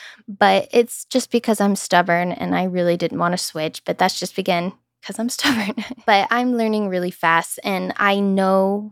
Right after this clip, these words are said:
the technique of editing. I know how to edit. I just have to learn these tools. But once you learn that skill of editing,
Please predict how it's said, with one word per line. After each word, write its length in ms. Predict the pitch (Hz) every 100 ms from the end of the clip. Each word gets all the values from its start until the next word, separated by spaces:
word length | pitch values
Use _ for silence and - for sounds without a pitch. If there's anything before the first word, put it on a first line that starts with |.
| -
the 80 | 190
technique 480 | - - 208 214
of 80 | 214
editing. 460 | 196 202 196 196 196
I 200 | 190 190
know 180 | 185 180
how 340 | - - 220
to 180 | 208 -
edit. 280 | 185 185 185
I 100 | 190
just 200 | 190 -
have 340 | - 180 180 -
to 80 | 190
learn 280 | 180 180
these 300 | 180 180 -
tools. 580 | - - 202 214 262 - - - - _
But 160 | - -
once 320 | 262 311 370
you 120 | 381
learn 680 | 220 185 180 190 185 196 202 _ _ -
that 280 | 175 -
skill 480 | - - 202 196 196
of 140 | 196 -
editing, 480 | 180 185 190 180